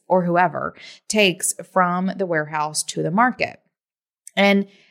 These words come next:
it's always been a little fluid, and especially when the showroom was here, because, like, if we needed something, just run it down the hall. It's, like,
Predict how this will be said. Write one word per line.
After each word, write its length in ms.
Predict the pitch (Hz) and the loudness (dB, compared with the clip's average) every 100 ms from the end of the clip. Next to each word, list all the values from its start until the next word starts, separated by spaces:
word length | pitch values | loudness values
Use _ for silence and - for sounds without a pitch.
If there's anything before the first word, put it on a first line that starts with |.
| - | -2
it's 180 | 240 311 | 2 4
always 260 | 415 403 | 6 4
been 140 | 208 226 | 2 2
a 80 | |
little 240 | 220 202 190 | 2 0 0
fluid, 560 | - 170 165 190 214 | 0 0 4 4 2
and 100 | 190 | 0
especially 400 | 190 - 262 294 | -2 -2 -2 0
when 420 | 269 190 180 185 175 | 0 2 0 -4 -6
the 60 | |
showroom 520 | 165 175 170 180 180 160 | -2 0 0 0 -2 -2
was 140 | 151 | -4
here, 340 | - 156 180 | -2 2 2
because, 320 | 185 175 165 160 | 2 -2 -2 -2
like, 260 | 147 143 | -2 -4
if 100 | - | -6
we 80 | 175 | -2
needed 200 | 202 220 | 0 0
something, 240 | 170 156 156 | -4 -8 -10
just 160 | 160 | -8
run 120 | 170 | -8
it 60 | 165 | -6
down 160 | 160 151 | -6 -6
the 60 | |
hall. 320 | 147 175 165 | -8 -8 -8
It's, 100 | - 175 | -8 -8
like, 200 | 160 | -8